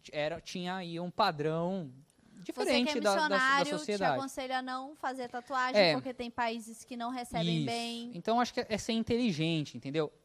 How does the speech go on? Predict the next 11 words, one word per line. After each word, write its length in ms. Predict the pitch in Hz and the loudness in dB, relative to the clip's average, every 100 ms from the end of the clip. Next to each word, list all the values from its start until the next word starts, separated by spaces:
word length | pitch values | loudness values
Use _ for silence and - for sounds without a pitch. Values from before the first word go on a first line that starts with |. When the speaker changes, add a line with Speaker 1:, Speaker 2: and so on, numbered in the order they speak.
| _ | _
Speaker 1:
O 60 | - | -4
que 120 | 233 | 0
eu 80 | 233 | 2
sempre 420 | - 294 330 254 | 2 -2 0 -2
digo 240 | 220 233 214 | 0 0 2
pra 160 | 214 | 0
todo 340 | - 240 247 180 | 2 0 2 2
jovem 520 | 165 180 185 196 196 _ _ _ - | 4 4 2 -2 -8 _ _ _ -8
que 140 | 180 | 0
me 120 | 208 | 2
pergunta, 720 | 208 208 170 180 190 175 165 | 6 6 6 2 0 0 -4